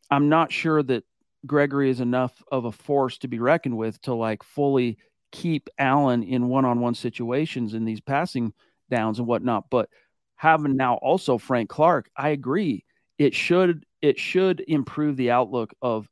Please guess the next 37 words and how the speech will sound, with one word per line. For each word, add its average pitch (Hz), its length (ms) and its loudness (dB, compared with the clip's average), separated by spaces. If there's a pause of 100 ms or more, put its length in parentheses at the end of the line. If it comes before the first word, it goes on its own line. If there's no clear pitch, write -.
(120)
Zach 117 280 -2
Allen. 131 260 4
Now, 120 200 2 (260)
does 135 140 -6
that 139 180 4
translate 143 600 -2 (200)
into, 139 920 0
you 131 160 -6
know, 117 160 -4
a 120 40 -8
career 135 400 0
year 131 220 0
in 123 100 0
sacks, 135 520 -4
which 123 200 -6
would 123 140 -6
be 120 180 -4
something 127 440 -2
like 123 180 -2
six, - 340 -6
six - 220 -8
and 127 80 -2
a 127 40 -2
half 123 140 -2
sacks? 147 380 -4 (640)
Maybe. 127 520 -4 (460)
Uh, 123 300 4 (140)
I 143 120 6
don't 147 140 4
think 151 200 2
it's, 131 240 -2
it's 139 260 -4
asking 139 360 0
for 131 140 -2
the 120 80 -2
world, 147 280 -2
Zach, 131 240 4